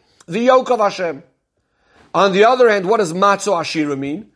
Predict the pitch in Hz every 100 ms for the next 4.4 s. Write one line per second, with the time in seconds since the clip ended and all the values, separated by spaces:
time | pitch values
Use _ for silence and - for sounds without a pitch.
0 | _ _ - 147 175 208 214 214 339 302
1 | 233 190 226 240 240 247 302 277 208 247
2 | 262 311 - 233 247 226 220 202 185 185
3 | 277 - 226 220 180 175 247 269 220 254
4 | 240 196 208 185